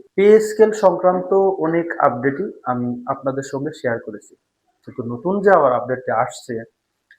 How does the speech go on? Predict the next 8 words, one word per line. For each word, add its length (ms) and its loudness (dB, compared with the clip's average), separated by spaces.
এই 80 4
আপডেটে 400 -4
আবার 300 2
একটি 180 -10
কথা 200 -2
বলা 240 2
হয়েছে 320 0
যে 180 -4